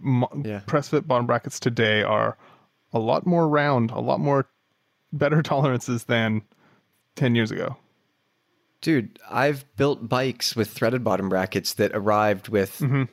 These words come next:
Speaker 2: th-, issues in the threads too. Like, they, I guess
Speaker 1: They're
Speaker 2: my
Speaker 1: certainly
Speaker 2: point
Speaker 1: not
Speaker 2: is
Speaker 1: perfect. Yeah.
Speaker 2: issues. Is it both have issues, and I'm not saying press fit doesn't have issues or threaded doesn't have issues. I'm just saying it's a very silly thing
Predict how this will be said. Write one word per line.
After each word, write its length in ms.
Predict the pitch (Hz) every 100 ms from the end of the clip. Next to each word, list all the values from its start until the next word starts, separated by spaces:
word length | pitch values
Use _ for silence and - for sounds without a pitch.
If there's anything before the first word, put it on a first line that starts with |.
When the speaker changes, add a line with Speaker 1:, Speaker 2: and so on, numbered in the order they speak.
| -
Speaker 2:
th-, 160 | - -
issues 540 | 135 117 117 98 92 -
in 180 | 113
the 60 | 101
threads 340 | 101 107 101
too. 140 | - 131
Like, 180 | 104 101
they, 140 | 160 156
I 100 | 135
guess 140 | 190
Speaker 1:
They're 80 | 151
Speaker 2:
my 80 | 202
Speaker 1:
certainly 240 | 170 180
Speaker 2:
point 160 | 170 160
Speaker 1:
not 120 | 147
Speaker 2:
is 100 | 120
Speaker 1:
perfect. 200 | - - -
Yeah. 200 | - 117 - _
Speaker 2:
issues. 640 | 160 151 - 98 62 - -
Is 160 | 143 117
it 300 | 123 - 117
both 240 | 139 175
have 180 | 175 147
issues, 480 | 135 - 131 127 117 -
and 380 | 113 110 110 - - - -
I'm 100 | 117
not 160 | 139 160
saying 200 | 180 147
press 220 | - 143
fit 240 | - 113
doesn't 280 | 101 107 117
have 180 | 113 90
issues 540 | 95 - 92 120 - - - - - - -
or 60 | 117
threaded 300 | - 120 117
doesn't 200 | 104 101
have 120 | 95
issues. 400 | 92 - 92 87 101
I'm 140 | 117
just 160 | 123 143
saying 220 | 139 127
it's 100 | 117 117
a 40 |
very 340 | 101 117 131
silly 360 | 127 - 139 123
thing 500 | 110 117 101 98 95